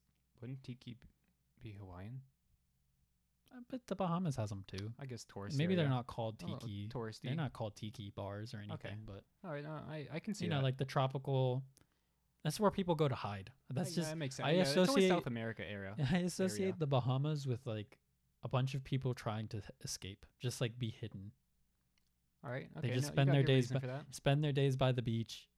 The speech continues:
Speaker 1: That's a good argument.
Speaker 2: <laughs> Take, grow a beard, new name.
Speaker 1: I can't do that, so I wouldn't be able to escape. <laughs>
Speaker 2: That's true.
Speaker 1: Can't grow a beard.
Speaker 2: Yeah, I don't know if I, that'd be a, that'd be a tough thing to, uh, live with.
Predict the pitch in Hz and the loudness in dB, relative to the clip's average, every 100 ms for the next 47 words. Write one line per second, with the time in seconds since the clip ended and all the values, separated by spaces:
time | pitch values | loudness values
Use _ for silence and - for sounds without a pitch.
0 | _ - 180 151 113 120 135 131 107 - | _ -16 -10 -8 -6 -6 -4 -4 -4 -2
1 | - - 208 - - - 143 135 - 131 | -2 0 -2 -4 -12 0 2 2 -2 6
2 | 143 156 135 131 131 127 127 127 - 131 | 8 10 10 8 8 8 6 2 -2 2
3 | 131 139 131 127 123 120 117 104 104 101 | 4 6 6 6 4 0 -2 -4 -8 -10
4 | 101 _ - 110 117 104 107 104 104 104 | -10 _ -10 -8 -8 -8 -10 -8 -8 -10
5 | - - - 113 - - - _ - 107 | -12 -14 -10 -10 -10 -12 -14 _ -10 -8
6 | - - 98 - 110 107 107 110 110 110 | -8 -8 -10 -12 -14 -14 -12 -12 -14 -16
7 | _ _ _ - 104 113 185 151 127 95 | _ _ _ -6 -4 -2 0 2 2 -2
8 | 202 131 131 - - - _ 110 135 180 | -12 -10 -10 -10 -20 -20 _ -16 -10 -6
9 | 156 135 123 131 - 160 175 190 - 156 | -4 -4 -4 -10 -14 -12 -8 -6 -4 -4
10 | - 143 135 139 135 123 139 139 117 | 0 2 2 2 2 2 -2 -2 -4